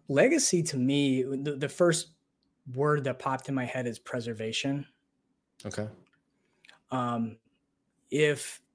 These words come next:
Speaker 1: you go really hard and, and take a ton of risk and lose everything at the end of your journey, when I, when I mean end of your journey, like, you are getting to the point where you are incapable of really working anymore,
Speaker 2: Mm-hmm.
Speaker 1: then you have,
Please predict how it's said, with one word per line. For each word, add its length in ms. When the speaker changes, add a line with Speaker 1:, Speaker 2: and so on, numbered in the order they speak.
Speaker 1:
you 160
go 160
really 320
hard 500
and, 380
and 260
take 220
a 60
ton 300
of 60
risk 380
and 180
lose 260
everything 720
at 200
the 220
end 380
of 200
your 120
journey, 580
when 160
I, 120
when 180
I 100
mean 140
end 140
of 40
your 140
journey, 360
like, 320
you 160
are 180
getting 280
to 100
the 60
point 340
where 120
you 180
are 80
incapable 640
of 140
really 160
working 420
anymore, 460
Speaker 2:
Mm-hmm. 300
Speaker 1:
then 300
you 200
have, 300